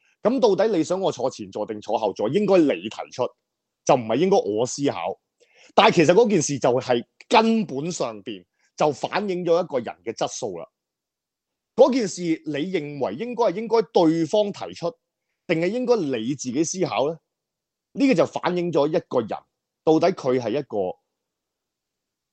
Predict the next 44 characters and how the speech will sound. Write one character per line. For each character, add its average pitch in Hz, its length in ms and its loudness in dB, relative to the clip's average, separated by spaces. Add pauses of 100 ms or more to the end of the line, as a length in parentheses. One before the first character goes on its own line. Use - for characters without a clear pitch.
(500)
乜 220 300 4
嘢 127 180 -2
品 113 340 -6
質 - 240 -2
嘅 110 120 -4
人， 73 120 -14 (840)
唔 127 40 -12
係 131 280 -2
品 165 160 -2
格 175 80 0 (180)
啊， 92 160 -12
係 120 100 -4
乜 170 100 0
嘢 156 260 -2
品 120 200 -6
質， - 220 -2
乜 170 120 0
嘢 127 120 0
quality。 117 500 -2 (680)
如 180 160 4
果 330 220 6
佢 233 40 6
認 165 360 2
為 98 300 0 (240)
無 156 280 6
論 170 140 4
係 160 180 -2
交 214 300 4
稿、 156 140 -6 (360)
講 127 320 -8
早 117 260 -6
晨、 98 160 -8 (800)
呃， 120 200 -2
開 190 340 2
車 185 300 -4
門、 143 180 -6 (720)
開， - 280 0
呃， 127 220 2
幫 185 300 2
人 92 160 -8
哋 98 100 -6
去 127 140 -6
拉 151 220 -2
門、 120 180 -8